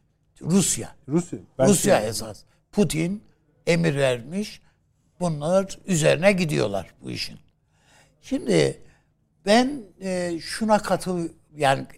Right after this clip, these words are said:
Speaker 1: katıldığım bir şey var, katılmadığım da bir şey var. Ben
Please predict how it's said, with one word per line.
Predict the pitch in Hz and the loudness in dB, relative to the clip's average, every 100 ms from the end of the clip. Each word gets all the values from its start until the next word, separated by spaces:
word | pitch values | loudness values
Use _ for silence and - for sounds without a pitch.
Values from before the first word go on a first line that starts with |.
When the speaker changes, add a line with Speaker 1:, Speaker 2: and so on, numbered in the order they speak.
| _ - | _ -4
Speaker 1:
katıldığım | 180 185 214 233 226 | -2 0 0 0 -2
bir | 190 | -4
şey | 226 233 | -6 -4
var, | 233 | -4
katılmadığım | 220 202 208 185 151 147 | -4 -6 -6 -6 -6 -8
da | 127 110 | -12 -16
bir | |
şey | - 127 | -18 -18
var. | 165 - _ _ _ _ _ _ - _ - | -16 -16 _ _ _ _ _ _ -20 _ 0
Ben | 233 226 226 | 2 2 -4